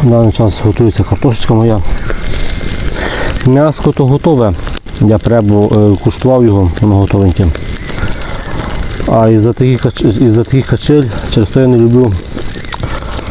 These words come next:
у фользі готувати. Вдома то простіше, в духовочку поставив і воно запеклося. А тут, а, лібо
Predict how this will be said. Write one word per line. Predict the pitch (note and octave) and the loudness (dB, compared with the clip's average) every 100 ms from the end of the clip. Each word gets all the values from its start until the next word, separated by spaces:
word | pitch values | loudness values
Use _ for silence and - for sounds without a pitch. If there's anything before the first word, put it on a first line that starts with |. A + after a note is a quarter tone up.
| - - - - | -8 -6 -4 -2
у | |
фользі | A2+ A#2+ A2 A2 | 0 2 2 2
готувати. | G2+ G2+ G2+ G2 F#2 E2+ C#2+ - - - - - - - - - | 2 2 2 2 0 0 -2 -4 -8 -8 -8 -10 -10 -8 -6 -2
Вдома | G2+ G2+ D#3 D3+ C3 | 2 2 2 2 0
то | C#3 C3+ - - - - - - | 0 0 -2 -6 -8 -8 -8 -2
простіше, | B2 - E3 - A#2 | -2 0 0 0 0
в | G2 F#2+ | 2 0
духовочку | G2 B2+ G#2+ B2 | 2 0 0 -2
поставив | A2+ - B2+ A#2 A2 - - - - - - - - - - - - - - - - | -2 0 0 2 2 0 -4 -8 -6 -6 -6 -6 -6 -6 -6 -8 -10 -10 -8 -8 -2
і | G#2+ | 0
воно | G#2 G2+ | 2 2
запеклося. | F#2+ G#2+ G2+ G#2+ C3 A#2+ - E2+ - - - - - - - - - - - - - - - - - - - - - - - - - | 0 0 0 0 0 0 0 -2 -4 -8 -10 -8 -8 -8 -8 -8 -8 -10 -10 -8 -8 -8 -8 -6 -6 -6 -6 -6 -6 -8 -10 -8 -2
А | A2 | 0
тут, | F#2+ B2+ C3 | 2 2 2
а, | B2 | 2
лібо | C3+ B2 B2 A#2 | 4 4 2 2